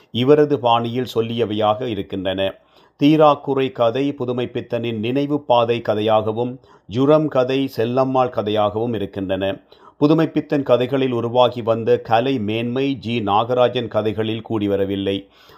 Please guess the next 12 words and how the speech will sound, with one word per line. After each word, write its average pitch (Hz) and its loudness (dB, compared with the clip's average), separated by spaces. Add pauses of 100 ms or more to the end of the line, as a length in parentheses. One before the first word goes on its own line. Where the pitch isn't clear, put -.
அங்கும் 160 2
இங்கும் 143 0
கதை 123 2
கூட 127 0
புதுமைப்பித்தனின் 127 -4
பொய்க்குதிரை 139 0
கதையிலிருந்து 117 -2
குழந்தையின்மை 135 0
என்ற 113 0
ஏக்கத்தை 120 -2
சொல்லுகின்ற 107 -4
கதைதான். 92 -2